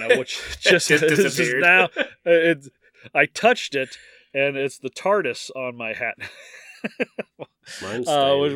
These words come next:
Speaker 2: with
Speaker 1: have the
Speaker 2: it.
Speaker 1: hats, we got the t-shirts, clocks, whatever you want.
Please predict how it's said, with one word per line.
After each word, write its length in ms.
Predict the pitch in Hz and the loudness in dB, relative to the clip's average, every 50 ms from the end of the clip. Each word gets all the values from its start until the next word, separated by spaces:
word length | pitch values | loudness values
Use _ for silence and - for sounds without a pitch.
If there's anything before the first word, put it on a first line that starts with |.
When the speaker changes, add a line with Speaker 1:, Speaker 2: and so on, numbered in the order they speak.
| 147 | 0
Speaker 2:
with 80 | 151 151 | 2 2
Speaker 1:
have 120 | 147 143 | 2 2
the 60 | 135 135 | -2 -4
Speaker 2:
it. 60 | 120 | -2
Speaker 1:
hats, 360 | 151 147 147 147 139 _ _ | -2 -2 -2 -2 -6 _ _
we 100 | 110 117 | -20 -20
got 180 | 113 110 104 _ | -20 -20 -20 _
the 60 | _ - | _ -14
t-shirts, 840 | - 143 135 127 - - 135 127 127 127 127 _ - - - - _ _ | -10 -8 -8 -8 -8 -8 -6 -6 -6 -6 -8 _ -16 -20 -20 -20 _ _
clocks, 440 | - - - 123 123 120 123 - - | -16 -10 -6 -4 -4 -4 -4 -6 -6
whatever 240 | 151 147 143 135 127 | -6 -4 -4 -4 -4
you 160 | 120 107 95 | -6 -8 -10
want. 200 | 87 82 85 80 | -12 -14 -16 -18